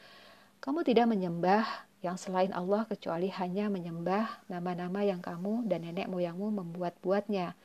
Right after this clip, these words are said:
Allah tidak menurunkan suatu keterangan pun tentang nama-nama itu. Hukum itu hanyalah kepunyaan Allah. Dia telah memerintahkan agar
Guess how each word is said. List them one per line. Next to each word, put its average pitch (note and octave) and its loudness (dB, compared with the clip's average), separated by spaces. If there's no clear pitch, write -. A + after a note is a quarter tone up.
Allah F3 4
tidak F3+ 2
menurunkan F#3 2
suatu F#3+ 0
keterangan F#3+ -2
pun C4+ 4
tentang D4+ -2
nama-nama G3 0
itu. G#3 0
Hukum E4+ 0
itu A3+ 2
hanyalah G3+ 2
kepunyaan F3+ -4
Allah. G3+ 4
Dia F#3 6
telah F#3 2
memerintahkan E3+ -4
agar F3+ -6